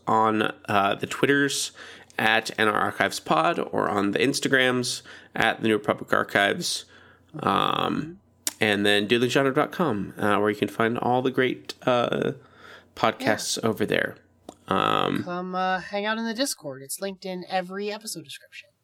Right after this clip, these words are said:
Speaker 1: Yep, and, um, it's actually pretty active.
Speaker 2: Yeah, it's
Speaker 1: Um,
Speaker 2: fun. We have, like, good convers-, I, I, like, purposely have notifications on for the New Republic Archives channel in particular, but,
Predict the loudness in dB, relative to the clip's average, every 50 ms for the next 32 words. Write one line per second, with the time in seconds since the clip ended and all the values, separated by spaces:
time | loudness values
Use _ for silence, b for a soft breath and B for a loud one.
0 | _ _ _ _ 2 2 2 0 -6 -18 -8 _ 2 4 4 6 4 4 4 4
1 | 2 2 0 2 2 4 4 4 4 4 2 0 0 -2 -2 -2 -2 -6 -8 -6
2 | -2 -2 -2 0 -2 -4 -2 0 0 2 2 2 0 0 -4 -4 -4 -6 -14 B
3 | B B B B B B B B 0 2 4 4 4 4 4 4 4 4 4 4
4 | 4 4 2 0 0 2 2 2 2 2 0 0 2 2 -2 -2 0 0 0 0
5 | 0 -4 -4 -2 -2 -2 -4 2 2 4 4 4 4 4 2 2 0 -4 B B
6 | B B B B B B B B _ _ _ _ _ _ -2 0 0 0 2 0
7 | 0 0 0 0 2 2 2 4 4 2 2 2 0 0 0 0 -2 -4 -2 -2
8 | -2 -2 -2 -4 -2 -2 0 0 -2 -2 -6 -6 -4 -4 -4 -2 -4 -4 -2 -2
9 | -2 -2 -4 -6 -8 -4 -4 -4 -4 -4 -4 -6 -6 -6 -6 -8 -8 -8 -6 -6
10 | -6 -8 -8 -10 -12 -16 -16 -16 -14 -12 -10 -8 -8 -10 -6 -6 -4 -4 -4